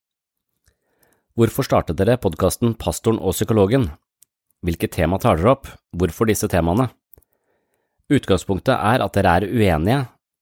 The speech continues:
har ulike meninger og svar på livets store spørsmål.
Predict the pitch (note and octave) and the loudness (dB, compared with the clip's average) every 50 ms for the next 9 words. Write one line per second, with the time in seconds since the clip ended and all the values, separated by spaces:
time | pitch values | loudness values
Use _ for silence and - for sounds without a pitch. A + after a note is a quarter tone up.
0 | _ _ - - - - - - C3 A2 F2+ D#2 D#2+ - - G#2 G#2+ F#2 D#2 D2 | _ _ -6 -4 -4 -4 0 0 0 0 0 -2 -2 -2 0 2 2 2 2 0
1 | D#2 E2 F#2+ A2+ B2 - - - - - - F#2 F2+ G#2+ A#2 - - G2+ F#2 E2+ | 0 0 0 0 -2 -2 -6 -8 -8 -6 0 2 2 2 2 0 -2 0 0 0
2 | D#2+ G2+ - - - - A2 F2+ G#2 - - G#2 F2 - B2+ C#3 C3+ G2 | -2 -4 -8 -8 -6 -2 -2 -2 -2 0 0 -2 0 2 0 0 0 -2